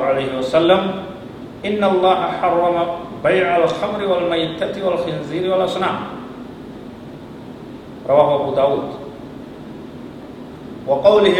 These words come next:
عليه الصلاة والسلام: "إن الله إذا حرم شيئا حرم ثمنه." رواه الدارقطني. حديث النبي كينيا كيستس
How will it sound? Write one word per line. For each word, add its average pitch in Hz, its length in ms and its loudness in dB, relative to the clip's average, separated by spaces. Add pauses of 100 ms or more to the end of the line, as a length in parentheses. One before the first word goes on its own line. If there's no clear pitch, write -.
عليه 180 320 4
الصلاة 180 560 2
والسلام: 180 500 4 (920)
"إن 190 220 -2
الله 175 300 4 (160)
إذا 156 140 2
حرم 165 460 2
شيئا 202 380 -2 (320)
حرم 185 300 2 (120)
ثمنه." 156 340 0 (880)
رواه 123 200 0
الدارقطني. 113 560 -4 (1160)
حديث 196 340 4
النبي 196 320 4
كينيا 185 280 0
كيستس 180 520 -4